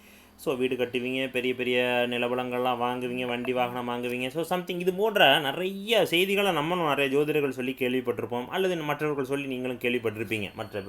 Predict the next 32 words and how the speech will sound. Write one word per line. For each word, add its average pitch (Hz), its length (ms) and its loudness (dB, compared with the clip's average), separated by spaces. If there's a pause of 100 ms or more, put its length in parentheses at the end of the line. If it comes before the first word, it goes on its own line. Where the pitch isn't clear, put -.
(160)
யாராக 110 300 2
இருந்தாலும். 95 340 -6 (580)
அப்ப 196 520 4 (540)
சில 185 220 4
நேரங்களில் 202 480 6
அது 170 240 6
போன்ற 170 280 0
சம்பவம் 165 600 -2
நடக்காம 185 560 4
போறதுக்கான 139 560 0
காரணம் 165 560 6
என்ன? 95 320 -4 (440)
சரி, 175 220 4
உண்மையிலேயே 240 560 2
அந்த 185 340 2
அப்படி, 180 240 4
அப்படி 196 300 2
ஏன் 208 200 2
ஜோதிடர்கள் 170 460 4
சில 135 220 0
பேர் 139 240 0
சொல்லியிருக்காங்க 127 440 0
அப்படி? 98 300 -4 (280)
"குழந்தை 170 340 4
பிறந்த 127 300 0
நேரத்துக்கு 156 460 0
உங்களுக்கு 110 600 -4 (440)
தந்தைக்கு 127 460 -4
மிகப்பெரிய 120 580 0
யோகத்தை 110 280 -2
கொடுக்கும் 98 280 -6
சார். 85 220 -10